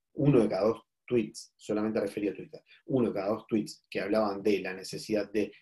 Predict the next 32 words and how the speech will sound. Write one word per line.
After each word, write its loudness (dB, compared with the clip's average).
cerrar 0
fronteras 0
y -10
quedar -2
aislados, 0
o -4
que -2
lo -2
mejor 0
era 4
cerrar -2
fronteras 0
y 2
después 4
dentro 4
de 6
esas -4
fronteras -2
moverse 4
libremente 2
sin -4
an-, -10
mantener -4
distanciamiento -4
social, 2
eran 0
originados -2
por -2
bots 6
o 0
eran, 0
eh, -4